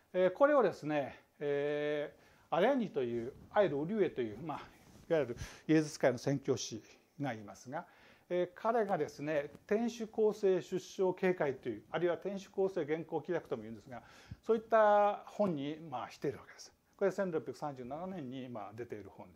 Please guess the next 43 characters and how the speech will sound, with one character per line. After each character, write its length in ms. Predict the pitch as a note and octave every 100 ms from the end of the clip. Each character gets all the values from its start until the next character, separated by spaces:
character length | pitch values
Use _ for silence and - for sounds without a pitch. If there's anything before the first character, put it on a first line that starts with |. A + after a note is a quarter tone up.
| -
す 60 | -
が、 160 | F3+ G#3+ - - - - _
そ 120 | - B3
れ 80 |
は 40 | G3+
ど 80 | E3
う 40 |
い 20 |
っ 40 | D#3+
た 60 |
も 100 | E3+
の 60 | E3+
か 140 | D#3+
と 80 | D3
い 20 |
う 20 | G2+
と、 60 |
こ 100 | -
う 40 | A2+
い 40 |
う 20 |
や 60 | -
つ。 160 | - - _ _ _ _ _ _ - C#3 _ _ _ _ _ _ _ _ _ _ _ _ _ _ _ _ _ _ - - _ _ -
で、 320 | F3 D#3 - -
え 260 | C3+ C#3 -
ー、 60 |
ア 40 | D#3+
イ 80 | B2
ル・ 100 | B2
ウ 40 |
リ 100 | D3+
ュ 40 |
エ 20 | D3+
っ 20 |
て 100 | -
書 60 | -
い 20 |
て 80 | -
あ 20 |
り 60 | F#2
ま 100 | _
す 80 | F#3+
ね。 140 | A#3